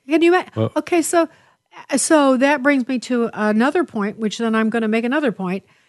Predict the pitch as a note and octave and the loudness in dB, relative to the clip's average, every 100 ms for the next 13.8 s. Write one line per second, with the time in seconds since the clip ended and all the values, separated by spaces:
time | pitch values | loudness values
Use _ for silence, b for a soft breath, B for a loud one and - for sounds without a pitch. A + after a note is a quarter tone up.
0 | _ _ B3+ C4+ G#3+ A#3 B3 C4 C#4 D4 | _ _ 0 2 2 -4 -6 -2 0 0
1 | - _ _ - - C4 B3+ C4+ C#4 D4 | -4 _ _ -20 -10 -4 0 0 0 0
2 | D4+ C#4+ G#3+ A3+ A#3 A3+ G3+ G3 - D#3+ | 0 0 0 0 -4 -6 -8 -10 -12 -16
3 | E3 _ _ _ _ _ _ _ _ _ | -18 _ _ _ _ _ _ _ _ _
4 | _ _ _ _ _ _ _ _ _ _ | _ _ _ _ _ _ _ _ _ _
5 | _ - G3 F#3+ G3 A3 A3+ B3 A3 B3 | _ -10 -8 -8 -4 0 2 2 0 -2
6 | C#4+ B3+ F3 _ _ _ _ _ _ - | -2 -6 -10 _ _ _ _ _ _ -4
7 | A#3 A3 A#3+ A#3 A#3 G3 G3+ F#3+ F#3+ - | 0 2 0 0 -2 -2 -2 -4 -8 -12
8 | _ G3+ G3 A#3+ C4 G#3+ E3+ E3 F3+ E3+ | _ -14 -8 -4 -2 -2 -4 -6 -6 -8
9 | - E3+ _ _ _ _ _ _ _ _ | -10 -20 _ _ _ _ _ _ _ _
10 | _ _ _ _ G#3+ A3+ C#4+ G#3+ F#3+ F#3 | _ _ _ _ -4 0 0 0 -2 -4
11 | F#3 F3 F3 - _ _ _ _ _ _ | -6 -8 -14 -20 _ _ _ _ _ _
12 | _ _ A3 G#3 G#3 G3+ - B3 A#3 G#3+ | _ _ 0 2 2 -2 -2 -2 0 -2
13 | F#3+ F#3 - G3 G3 - B3+ A#3+ | -2 -6 -6 -6 -6 -8 -10 -12